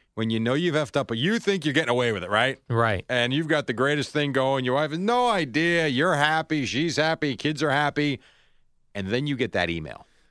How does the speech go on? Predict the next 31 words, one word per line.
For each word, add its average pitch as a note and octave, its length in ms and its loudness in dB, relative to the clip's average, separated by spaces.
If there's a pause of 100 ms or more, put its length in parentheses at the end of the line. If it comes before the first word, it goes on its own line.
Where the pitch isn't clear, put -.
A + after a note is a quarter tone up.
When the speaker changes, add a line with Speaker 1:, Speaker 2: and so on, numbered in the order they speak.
(1200)
Speaker 1:
You D#3 100 0
know G#3 60 0
what F#3+ 120 -2
the G#2 80 -2
pit - 300 -8
in B2+ 60 -10
your A2+ 140 -2
stomach G#2 360 -2
must G2 180 -2
be F#2+ 120 -2
like? F2+ 200 0
Speaker 2:
Right. G2 360 0 (640)
Speaker 1:
Like, A#2 140 -4
what D3 180 0
do B3+ 60 0
you C4 100 0
do? D3 460 -2 (160)
Speaker 2:
Oh, A2+ 280 0 (120)
you A#2+ 200 0
Speaker 1:
Or, F3+ 120 4
Speaker 2:
pay B2+ 180 4
the B2 100 2
Speaker 1:
or A#2+ 100 4
Speaker 2:
rent, F3+ 220 2
I G#2 100 4
guess. D3+ 400 2
Speaker 1:
you C3 80 0
get C#3+ 120 0
another C#3+ 200 0
girl B2+ 160 0
pregnant. F#2 440 -4